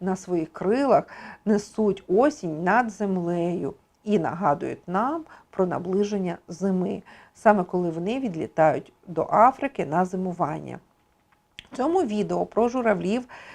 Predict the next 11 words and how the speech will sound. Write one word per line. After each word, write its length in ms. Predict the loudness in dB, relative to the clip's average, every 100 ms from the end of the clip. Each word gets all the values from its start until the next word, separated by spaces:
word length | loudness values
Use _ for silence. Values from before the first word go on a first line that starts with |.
| -16 -6
я 500 | 4 10 10 8 4
розказую, 1000 | 2 2 2 6 8 8 4 4 2 0 -6 -14 -20 -6
чим 220 | 0 2
вони 200 | 2 0
відрізняються 760 | 2 2 2 2 2 0 -2 -2
від 240 | 0 0
лелек, 600 | 0 0 2 2 2 -6 _ _ _ -20 -20 -6
і 380 | 0 2 2 0 -4
чому 540 | 0 2 4 2 -2 -2
і 140 | -2
журавель, 600 | 2 4 4 4 2 0